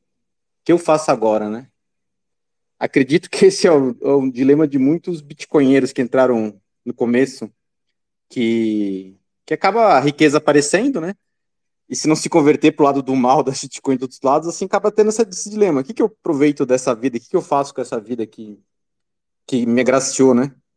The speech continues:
Dessa forma, né? Enquanto a gente não chegar lá, a gente vai fazendo o nosso D C A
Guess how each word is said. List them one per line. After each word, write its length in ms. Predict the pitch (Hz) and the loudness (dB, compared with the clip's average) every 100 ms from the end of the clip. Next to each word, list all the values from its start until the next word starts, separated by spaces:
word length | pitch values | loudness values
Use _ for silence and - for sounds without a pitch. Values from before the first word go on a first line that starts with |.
| _ _ _ _ _ - | _ _ _ _ _ -8
Dessa 240 | 117 127 | -4 -4
forma, 460 | - 113 110 101 101 | -2 0 0 -2 -10
né? 220 | 104 113 _ _ _ _ _ | -16 -20 _ _ _ _ _
Enquanto 260 | - 165 | 0 2
a 20 | 165 | 4
gente 240 | 175 180 | 2 2
não 140 | 170 | 0
chegar 300 | 156 175 156 | 2 0 2
lá, 100 | 151 | 4
a 40 | 151 | 2
gente 100 | 160 | 0
vai 80 | 156 | -2
fazendo 240 | 151 147 | -2 0
o 40 | |
nosso 240 | 151 147 - | -2 -2 -2
D 120 | 139 | -2
C 200 | 143 151 | -2 0
A 280 | 127 131 151 | 2 0 -2